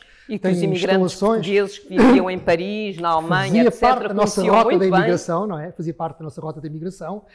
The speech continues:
Speaker 2: Quem conheceu aqui nos anos oitenta, havia sempre comboios a passar de Espanha para a França, de França para a Espanha. Nós tínhamos o nosso Sud Express, que ia para Paris com carruagens diretas. Eh, o Porto também tinha comboios diretos para a França. A Galiza passava também por ali. De Madrid para Paris havia comboios diretos.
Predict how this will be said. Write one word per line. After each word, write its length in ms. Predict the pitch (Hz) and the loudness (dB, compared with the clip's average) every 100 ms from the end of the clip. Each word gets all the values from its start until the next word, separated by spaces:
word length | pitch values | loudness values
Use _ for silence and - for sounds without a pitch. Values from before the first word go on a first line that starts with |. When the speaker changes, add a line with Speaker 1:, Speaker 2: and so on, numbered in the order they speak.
| - - - | -20 -16 -4
Speaker 2:
Quem 160 | 269 | -4
conheceu 380 | 262 254 - 233 | -2 -4 -4 -6
aqui 180 | 214 226 | -4 -4
nos 180 | 208 180 | -2 -4
anos 160 | 208 185 | -4 -6
oitenta, 440 | 190 190 196 190 - _ - | -6 -8 -8 -14 -16 _ -4
havia 220 | 185 208 | -2 -2
sempre 320 | 185 254 226 | -6 -10 -12
comboios 500 | _ 202 185 170 165 | _ -6 -2 -2 -2
a 60 | 156 | -6
passar 320 | 165 160 180 | -12 -10 -10
de 80 | - | -12
Espanha 280 | - 175 170 | -10 -8 -8
para 120 | 165 | -10
a 40 | |
França, 320 | - 156 156 151 | -12 -12 -12 -14
de 60 | |
França 260 | - 151 - | -10 -10 -10
para 120 | 170 | -16
a 20 | |
Espanha. 380 | 160 156 156 156 | -14 -12 -12 -10
Nós 160 | 170 - | -10 -10
tínhamos 320 | 170 170 147 | -10 -8 -8
o 60 | |
nosso 380 | 160 170 160 - - _ | -8 -8 -8 -16 -20 _
Sud 240 | - - 190 | -12 -6 -6
Express, 640 | 190 - 180 170 165 - _ _ _ | -6 -8 -6 -6 -8 -18 _ _ _
que 100 | - | -6
ia 240 | 170 202 185 | -2 0 0
para 200 | - 180 | 0 -4
Paris 380 | - 165 175 - | -4 -4 -4 -6
com 180 | - | -6
carruagens 680 | 190 - 233 196 233 190 185 | -4 -4 -2 0 -2 -2 -4
diretas. 640 | 160 156 160 160 170 - - _ _ _ | -4 -4 -6 -8 -12 -12 -16 _ _ _
Eh, 100 | 196 | -6
o 160 | 254 | -6
Porto 480 | 202 - 240 233 233 | -8 -2 4 4 2
também 220 | 180 190 | -6 -6
tinha 180 | 190 196 | -4 -6
comboios 300 | 190 185 185 | -4 -2 -2
diretos 260 | 165 170 - | -2 -6 -6
para 160 | - | -12
a 40 | 180 | -12
França. 440 | - 165 156 - | -8 -8 -8 -8
A 60 | 190 | -6
Galiza 480 | 180 190 226 190 180 | -2 0 0 -2 -6
passava 380 | 185 - 190 185 | -8 -6 -6 -4
também 200 | 165 165 | -8 -10
por 160 | 180 | -8
ali. 160 | 170 165 | -6 -4
De 80 | 180 | 0
Madrid 420 | 208 208 240 233 | 0 2 -2 -2
para 220 | - 196 | -4 -4
Paris 400 | 196 180 196 165 | -4 -4 -4 -6
havia 220 | 170 196 | -6 -6
comboios 340 | 190 175 165 147 | -8 -6 -4 -4
diretos. 560 | 151 147 - - - | -8 -12 -16 -20 -20